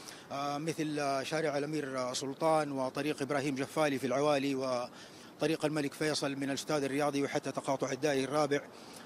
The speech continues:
آه، أيضًا طريق الأمير محمد بن سلمان من تقاطع الزايدي وحتى المسجد الحرام، آه، طريق المدينة المنورة وطريق جدة القديم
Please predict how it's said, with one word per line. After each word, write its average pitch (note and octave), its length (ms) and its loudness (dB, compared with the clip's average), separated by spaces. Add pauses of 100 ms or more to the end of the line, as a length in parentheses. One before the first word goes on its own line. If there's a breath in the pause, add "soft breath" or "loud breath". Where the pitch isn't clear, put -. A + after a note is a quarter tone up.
آه، C#3 300 0
أيضًا E3 220 4
طريق D3+ 300 0
الأمير D3+ 280 2
محمد D3 340 -2
بن C3+ 100 2
سلمان D#3 460 2
من C#3 180 0
تقاطع D3 400 2
الزايدي C#3 460 2
وحتى C3 280 0
المسجد C#3 320 0
الحرام، D3 440 0 (540 loud breath)
آه، C3+ 260 0
طريق D3+ 300 0
المدينة D3 380 2
المنورة D3+ 520 2
وطريق C#3+ 440 0
جدة C#3+ 240 0
القديم D3 440 2